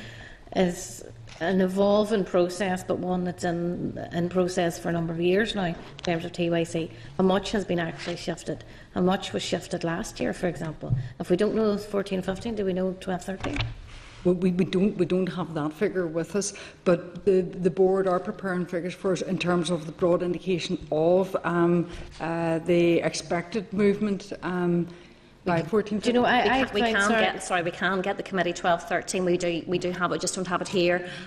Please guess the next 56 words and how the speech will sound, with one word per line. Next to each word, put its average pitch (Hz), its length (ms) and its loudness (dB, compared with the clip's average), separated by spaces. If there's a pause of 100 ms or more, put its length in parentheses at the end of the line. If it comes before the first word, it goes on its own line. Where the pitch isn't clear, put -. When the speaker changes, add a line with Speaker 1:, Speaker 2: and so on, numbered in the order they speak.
(160)
Speaker 3:
and 180 160 2
we 180 100 0
will 170 540 4 (360)
have, 165 260 0 (360)
um, 170 360 0
when 170 100 0
we 170 60 0
close 175 300 2
down 165 180 0
the 165 80 -4
thirteen 180 300 -2
fourteen 175 320 -2
processes, 185 480 -2
have 160 240 0
that 156 180 -2
with 175 240 -4
you 170 80 -4
as 165 160 -6
well. 165 360 2
But - 340 -4
for 202 80 -2
the 175 80 0
mo-, 185 140 0
we 180 100 4
can 180 240 -4
certainly 180 400 -2
get 165 200 -4
you 165 60 -6
twelve 160 320 -2
thirteen, 170 580 -4 (400)
and 160 320 -2
that 160 140 -2
will 160 100 -2
be 165 120 -2
no 160 100 -4
one 156 160 -4
back. 156 240 -6
Speaker 1:
Yeah, 196 200 2
I 190 40 2
just, 214 240 0
and 214 140 4
I - 20 4
would 208 140 4
appreciate 247 580 2
that, 180 300 0
and, 185 200 -6
but 190 120 -2
I - 20 2
would 196 320 -2
reiterate 185 600 0
as 190 120 -4
well 180 340 2
that, 185 200 -4
you 175 80 -6
know, 180 160 -2
this 202 500 -4